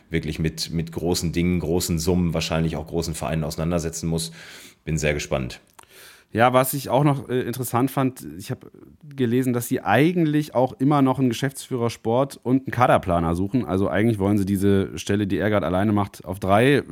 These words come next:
Speaker 2: ähm, nee, auf sechs Schultern verteilen. Ähm, bin jetzt mal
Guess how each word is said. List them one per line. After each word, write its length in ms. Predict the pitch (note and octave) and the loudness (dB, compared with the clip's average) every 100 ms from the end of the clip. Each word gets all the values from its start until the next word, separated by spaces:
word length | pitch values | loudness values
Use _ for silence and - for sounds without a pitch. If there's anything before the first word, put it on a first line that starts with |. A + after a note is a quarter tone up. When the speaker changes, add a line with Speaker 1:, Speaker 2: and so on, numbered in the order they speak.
| D#2+ C#2+ D2 B1 A#1 G1+ G1+ - | -8 -8 -10 -12 -18 -20 -16 -8
Speaker 2:
ähm, 440 | F2+ E2+ E2+ F2 - _ _ _ - | -6 -4 -4 -6 -10 _ _ _ -4
nee, 140 | F#2+ | -4
auf 200 | D#2 F2 - | -4 -6 0
sechs 280 | A#2 - | 2 2
Schultern 340 | - G#2 G2+ F#2+ | 4 4 4 2
verteilen. 480 | F#2+ F#2 F#2 G#2+ - - - - - - - A2 | 0 2 2 0 -4 -14 -18 -16 -16 -16 0 4
Ähm, 680 | G#2+ G#2+ G#2+ G#2+ A2 G#2+ F2+ | 6 6 6 6 6 2 0
bin 220 | G#2+ B2+ | 4 4
jetzt 160 | C3+ - | 4 4
mal 300 | A#2 A#2 | 4 4